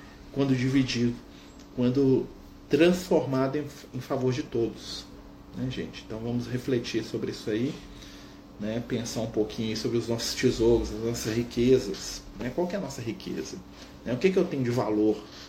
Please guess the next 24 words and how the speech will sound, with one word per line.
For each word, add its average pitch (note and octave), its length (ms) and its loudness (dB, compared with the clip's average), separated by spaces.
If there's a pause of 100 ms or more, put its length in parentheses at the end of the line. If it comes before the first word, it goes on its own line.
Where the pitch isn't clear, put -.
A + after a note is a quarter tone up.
(420)
E B2+ 100 4
como F#3+ 200 2
é A3 40 4
que G#3+ 100 2
eu G3 60 4
tô F#3 100 4
trabalhando C3+ 480 4
esse A#2+ 160 -4
valor? G#2+ 400 -2 (240)
Né? B2 140 0
Uma B2+ 80 0
reflexão A#2 560 -4
aí A2 60 -4
pra A2+ 120 -8
cada A#2+ 220 -4
um A#2+ 80 0
de C3 120 2
nós, G2 440 -6 (600)
né? A2 360 -2 (220)
Silenciar, A#2+ 960 2
como G#2 160 -4
diz, A2 300 -8
né, B2 300 -4
no, G2+ 160 -8